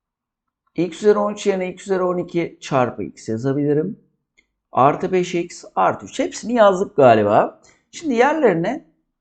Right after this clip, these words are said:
x üssü on ikilerin yerlerine arkadaşlar bir yazacağız. Şurası bir oldu. Üç x kare. Devam ediyoruz. Şurası bir olunca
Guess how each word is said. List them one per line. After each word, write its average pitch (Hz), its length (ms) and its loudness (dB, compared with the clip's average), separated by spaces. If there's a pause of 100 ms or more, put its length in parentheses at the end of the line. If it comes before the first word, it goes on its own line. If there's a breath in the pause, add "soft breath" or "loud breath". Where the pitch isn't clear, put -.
(120)
x - 220 -10
üssü 202 260 -4
on 208 180 0
ikilerin 160 460 0
yerlerine 135 520 0
arkadaşlar 85 640 -8
bir 139 140 2
yazacağız. - 800 -8 (1400 loud breath)
Şurası 226 400 -4
bir 151 160 4
oldu. 208 580 4 (280)
Üç 220 180 -6
x - 240 -8
kare. - 400 -6 (500)
Devam 120 300 0
ediyoruz. 139 560 -4 (360)
Şurası 202 380 -2
bir 202 120 0
olunca 208 680 0